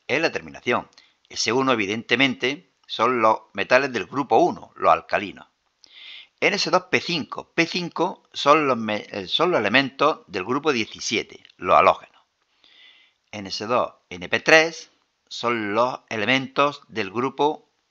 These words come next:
quince, los del nitrógeno, nitrogenoides. Y N S dos N P seis son los elementos del grupo dieciocho, los gases nobles.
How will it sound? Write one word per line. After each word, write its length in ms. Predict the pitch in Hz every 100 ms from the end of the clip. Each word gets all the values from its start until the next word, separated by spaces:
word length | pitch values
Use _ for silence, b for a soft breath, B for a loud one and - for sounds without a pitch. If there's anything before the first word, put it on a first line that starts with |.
| _ _ _ _ _ _
quince, 360 | 196 165 - - - _ _
los 140 | - 85
del 100 | 73
nitrógeno, 540 | 82 160 - - _ _
nitrogenoides. 680 | - 98 - 95 113 104 - - _ _ B B B B B B
Y 100 | -
N 100 | 160
S 160 | 160 156
dos 180 | 160 110
N 100 | 95
P 120 | 117
seis 360 | - 135 117 - _ _
son 500 | - - 127 131 127 _ _ _ _
los 500 | 123 123 127 123 - -
elementos 760 | 113 117 123 120 - 127 123 _
del 240 | 107 104 98
grupo 380 | 113 120 123
dieciocho, 600 | 113 98 - 98 - - - _ _ _
los 140 | -
gases 240 | 104 107 -
nobles. 280 | 92 -